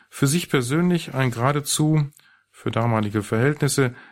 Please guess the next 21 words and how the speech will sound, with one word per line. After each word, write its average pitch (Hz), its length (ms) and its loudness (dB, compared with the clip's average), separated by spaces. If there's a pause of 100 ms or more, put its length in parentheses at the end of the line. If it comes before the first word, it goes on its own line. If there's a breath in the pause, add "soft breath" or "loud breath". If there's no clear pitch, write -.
(140 loud breath)
weltweit 139 1080 -2
ausgreifendes 123 960 0
Missionskonzept 113 1000 -2
entworfen. 101 680 -6 (1500 loud breath)
Paulus 160 380 0
hat 139 140 0
zunächst 131 560 -2
vom 143 240 0
syrischen 151 480 0
Antiochien 135 720 0
aus 95 280 -2
missioniert. 92 720 -4 (920 loud breath)
Dieses 131 300 0
Antiochien 131 640 2
liegt 117 300 -2
heute 127 240 0
auf 117 160 -2
dem 110 180 0
Gebiet 113 420 -4
der 117 120 0
Türkei, 120 600 0